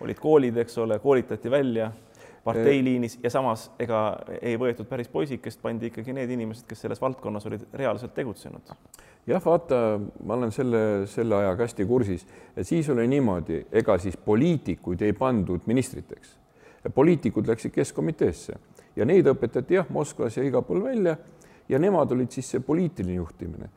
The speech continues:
Speaker 2: Ja tegelikult oligi, ega siis tööstusala ministrid, kes tänaseni on ju väga paljud elus, siin ma toon näiteid,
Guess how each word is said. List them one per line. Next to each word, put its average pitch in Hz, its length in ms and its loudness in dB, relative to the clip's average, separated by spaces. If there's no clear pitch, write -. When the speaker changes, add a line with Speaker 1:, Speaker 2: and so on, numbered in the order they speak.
Speaker 2:
Ja 107 80 4
tegelikult 151 540 4
oligi, 113 300 4
ega 123 400 2
siis 104 300 -4
tööstusala 120 960 0
ministrid, 135 640 -2
kes - 200 -6
tänaseni 107 500 -2
on 107 120 0
ju 107 100 0
väga 113 240 0
paljud 101 300 0
elus, 113 340 0
siin 104 160 -2
ma 98 160 -2
toon 104 240 2
näiteid, 107 380 0